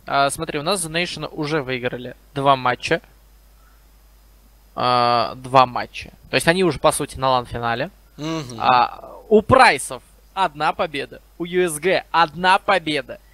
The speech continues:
Speaker 1: И в этом матче, если Oh No выиграют, у них будут одна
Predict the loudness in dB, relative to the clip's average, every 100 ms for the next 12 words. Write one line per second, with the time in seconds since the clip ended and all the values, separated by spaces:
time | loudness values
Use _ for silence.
0 | _ _ _ _ _ _ -20 _ -12 0
1 | 4 4 2 -2 -2 -2 -2 -10 -6 -6
2 | -4 -2 -2 -2 -4 -4 -6 -6 -6 -10
3 | -6 -8 -8 -8 -6 -6 -8 -10 -20 _
4 | _ _ 0 0 0 0 0